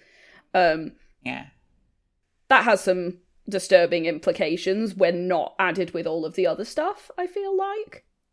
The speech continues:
Speaker 1: Like, it makes sense that the character would feel that way, given that they've had no education on it, and they're just being like, "Oh, this is a not normal thing that has happened to me."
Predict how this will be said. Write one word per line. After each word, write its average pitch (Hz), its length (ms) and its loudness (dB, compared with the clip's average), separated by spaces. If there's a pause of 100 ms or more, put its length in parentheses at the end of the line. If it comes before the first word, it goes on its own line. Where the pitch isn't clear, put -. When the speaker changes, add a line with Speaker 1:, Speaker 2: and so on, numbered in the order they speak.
(1080)
Speaker 1:
Like, 285 180 6
it 311 140 0
makes 311 200 2
sense 214 340 2
that 180 120 0
the 180 80 -4
character 156 360 -6
would 185 160 -6
feel 190 320 -4
that - 260 -8
way, 151 240 -8
given 185 300 -4
that 175 140 0
they've 170 120 -2
had - 220 -8
no 196 240 2
education 170 600 -6
on 143 180 -14
it, 139 160 -10
and - 260 -6 (560)
they're 196 140 4
just - 320 -4 (240)
being 180 200 -2
like, 165 260 -6
"Oh, 180 200 8
this 175 220 -8
is 170 100 -4
a 160 80 0
not 180 260 -6
normal 160 380 -4
thing 160 280 -4
that 131 100 -8
has 123 120 -10
happened 170 380 -12
to - 80 -16
me." 110 260 -12